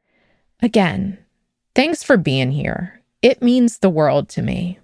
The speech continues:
In this podcast, we'll discuss many more concepts around time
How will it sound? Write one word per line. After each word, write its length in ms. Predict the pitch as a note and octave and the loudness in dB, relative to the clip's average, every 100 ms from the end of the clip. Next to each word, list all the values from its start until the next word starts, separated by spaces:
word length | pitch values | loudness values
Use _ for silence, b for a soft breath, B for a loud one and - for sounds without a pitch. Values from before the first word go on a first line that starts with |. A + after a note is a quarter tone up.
| _ _ _ b b b b b b b | _ _ _ b b b b b b b
In 120 | B3+ | 2
this 160 | F#4+ - | 2 2
podcast, 720 | E4+ F#4 C4+ B3+ A3 - - | 0 0 0 0 0 -6 -4
we'll 320 | - A3 C#4+ C#4 | 2 4 4 2
discuss 540 | D4 - G3+ F#3 - - | -2 2 2 2 -2 2
many 460 | G3 G#3 B3+ D4+ | 4 4 2 -2
more 220 | D4+ D4 | 0 0
concepts 720 | D4 - C#3+ C#3+ - E3 - - | 0 -2 -2 -2 0 -2 -2 -6
around 400 | G3 F3+ E3+ G3 | -4 0 0 0
time 540 | G#3+ - D#3 - F3+ | 0 -4 -4 -4 -4